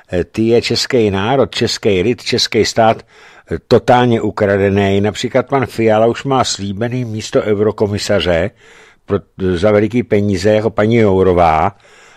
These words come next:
protože, jak známo, tak ty se nem-, nevolej, ty se jmenujou. Jo, takže, eh,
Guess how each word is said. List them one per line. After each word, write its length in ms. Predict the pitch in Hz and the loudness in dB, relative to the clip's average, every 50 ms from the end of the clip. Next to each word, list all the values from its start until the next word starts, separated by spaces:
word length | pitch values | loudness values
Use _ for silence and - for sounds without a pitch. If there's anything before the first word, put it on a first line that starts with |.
| _ _ | _ _
protože, 440 | - 98 92 87 - 120 113 107 123 | -4 -4 -4 -2 0 0 0 2 2
jak 220 | 127 117 113 113 | 2 2 2 0
známo, 460 | 90 90 104 107 101 101 104 107 113 113 | -2 -2 -2 -2 -2 -2 -2 -2 -4 -2
tak 220 | - 113 104 - _ _ | -2 -2 -2 -2 _ _
ty 100 | - 104 | -8 -6
se 180 | - - 135 | -2 -2 0
nem-, 200 | 117 117 110 107 | 0 0 0 2
nevolej, 440 | 101 101 101 101 104 104 98 98 104 | 2 2 2 2 2 2 2 2 0
ty 140 | 98 - 101 | 0 -2 -4
se 180 | - - 113 | 0 2 2
jmenujou. 640 | 110 107 98 95 90 90 95 92 80 67 64 62 62 - _ _ _ _ _ _ _ _ _ _ _ _ | 2 2 2 0 0 2 2 2 2 0 -2 -4 -8 -12 _ _ _ _ _ _ _ _ _ _ _ _
Jo, 280 | - 85 82 82 87 101 - - | -6 -4 -4 -4 -4 -6 -8 -8
takže, 440 | 92 85 76 71 71 101 107 98 - _ _ _ _ _ _ _ _ - | -8 -8 -8 -6 -4 -4 -4 -4 -6 _ _ _ _ _ _ _ _ -16
eh, 220 | - 76 76 76 | -14 -12 -12 -12